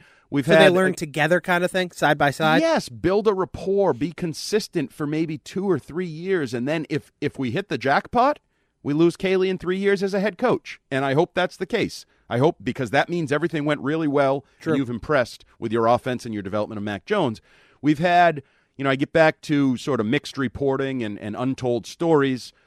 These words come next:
Speaker 1: We've had Bert Breer and Jeff Howe, some of the reports over the weekend. Bert Breer talking about Patriots have had no contact with Adam Gase, and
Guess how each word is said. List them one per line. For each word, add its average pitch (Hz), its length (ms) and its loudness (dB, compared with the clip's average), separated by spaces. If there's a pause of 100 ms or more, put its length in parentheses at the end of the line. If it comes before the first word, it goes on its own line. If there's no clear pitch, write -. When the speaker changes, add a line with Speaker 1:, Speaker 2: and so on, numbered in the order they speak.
(160)
Speaker 1:
We've 120 200 -4
had 127 560 0 (180)
Bert 180 260 2
Breer 165 520 2
and 120 160 -6
Jeff 151 240 0
Howe, 139 440 0
some 131 240 -6
of 113 120 -8
the 117 260 -2
reports 123 460 -4
over 120 140 -6
the 117 80 -4
weekend. 127 640 -4 (420)
Bert 135 200 2
Breer 139 240 0
talking 123 360 0
about 113 360 0
Patriots 113 340 -10
have 101 100 -8
had 95 120 -4
no 135 160 -2
contact 113 520 -6
with 92 120 -6
Adam 87 220 -6
Gase, 69 420 -14 (400)
and 107 640 -4